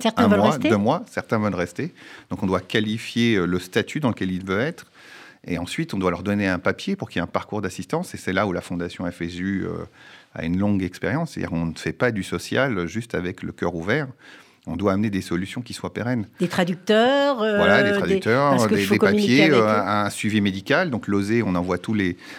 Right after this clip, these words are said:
Speaker 2: les, les personnes qu'on a au centre médical de l'osé qui fait un travail avec Marc Cohen formidable. Euh, on a les assistantes sociales de, du Fonds social et du casip qui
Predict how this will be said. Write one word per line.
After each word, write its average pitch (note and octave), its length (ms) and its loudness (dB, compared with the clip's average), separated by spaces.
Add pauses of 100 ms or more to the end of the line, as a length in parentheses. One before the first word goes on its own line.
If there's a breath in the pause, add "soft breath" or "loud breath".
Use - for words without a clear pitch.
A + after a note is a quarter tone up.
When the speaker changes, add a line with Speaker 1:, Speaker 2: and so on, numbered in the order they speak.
(160 loud breath)
Speaker 2:
les, F#2 180 -2
les F2+ 180 -2
personnes - 340 -6
qu'on F#2+ 180 -4
a G2+ 120 2
au F2+ 100 -2
centre F2+ 240 -6
médical F2 380 0
de E2+ 80 0
l'osé F2 320 0
qui - 100 -12
fait - 160 -8
un D#2+ 60 -6
travail F2 220 -4
avec D#2+ 120 -8
Marc E2 160 -4
Cohen E2+ 280 -6
formidable. B2 640 -2 (380 loud breath)
Euh, E2+ 140 0
on F2+ 220 2
a G#2 80 4
les G2 160 -2
assistantes F#2+ 320 -2
sociales F#2+ 360 -2
de, E2+ 140 -2
du D#2 180 -6
Fonds F2+ 140 -8
social F2+ 400 -2
et E2+ 60 -6
du F2+ 120 -12
casip G2 400 -4
qui - 220 -8